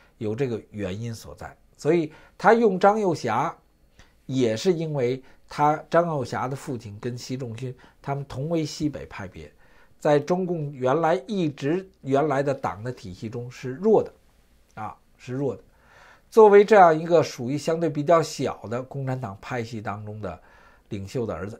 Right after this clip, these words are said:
习近平可能会认为，如果他要把红二代有影响的人保持在关键位置上的话，他将受到伤害。红二代的人都太，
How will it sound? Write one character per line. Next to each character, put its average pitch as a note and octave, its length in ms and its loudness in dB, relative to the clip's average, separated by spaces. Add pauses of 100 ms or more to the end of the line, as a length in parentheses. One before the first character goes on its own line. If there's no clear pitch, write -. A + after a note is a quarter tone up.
(100)
习 - 200 -10
近 D3+ 160 -6
平 A#2+ 200 -10
可 G#2 160 -12
能 G#2+ 120 -12
会 B2+ 140 -8
认 B2+ 220 -8
为， F#2 180 -14 (540)
如 D#3+ 180 0
果 D#3+ 100 4
他 C#3 140 0
要 D3+ 140 2
把 A2 180 -2
红 C3 180 -8
二 D3+ 140 0
代 B2+ 160 0
有 G2 240 -8
影 A2 300 -8
响 F#2 240 -8
的 F2+ 80 -10
人 F2 280 -12 (240)
保 G2 280 0
持 - 180 -10
在 C3+ 140 -2
关 C3 240 -2
键 A#2+ 200 -4
位 A#2+ 200 -6
置 E2+ 160 -16
上 F2+ 260 -18
的 F2+ 60 -20
话， - 260 -8 (400)
他 A#2 160 -6
将 A2+ 220 -6
受 G2+ 180 -14
到 D#2+ 160 -12
伤 D2+ 180 -16
害。 - 220 -20 (1000)
红 - 200 0
二 G3 140 12
代 F3 160 10
的 C3+ 60 -2
人 B2+ 300 -4
都 E3+ 300 4 (320)
太， B2+ 320 -4